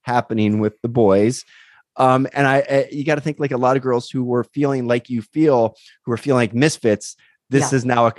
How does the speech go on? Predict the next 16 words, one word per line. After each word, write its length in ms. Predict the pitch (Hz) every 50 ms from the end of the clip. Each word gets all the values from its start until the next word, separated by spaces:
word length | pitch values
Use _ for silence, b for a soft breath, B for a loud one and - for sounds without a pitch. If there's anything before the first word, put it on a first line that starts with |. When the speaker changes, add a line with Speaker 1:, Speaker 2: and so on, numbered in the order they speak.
| - -
Speaker 1:
a, 100 | 113 107 - _ _ _ _ _ -
a 80 | 120 117
click 320 | - - - 151 131 - -
for 260 | - - 139 135 127
them. 320 | 110 101 80 73 67 76 - _ _ _ _ _ _ _ -
Speaker 2:
Yeah. 280 | 156 160 143 135 135 - _ b b b b b b b
So 640 | - - - 202 185 175 170 170 165 160 156 - b b b b b b b b
when 100 | b 190
I 80 | 226 233
first 240 | 233 254 233 208 -
started 240 | - 139 147 -
transitioning, 640 | - 156 143 147 156 - - 156 147 135 135 131 127 - -
both 220 | 175 180 185 180
socially 720 | - - - - - 180 175 175 - - 196 190 180 160 -
and 220 | 160 151 160 170
medically, 580 | 185 190 208 214 214 220 233 240 240 240 -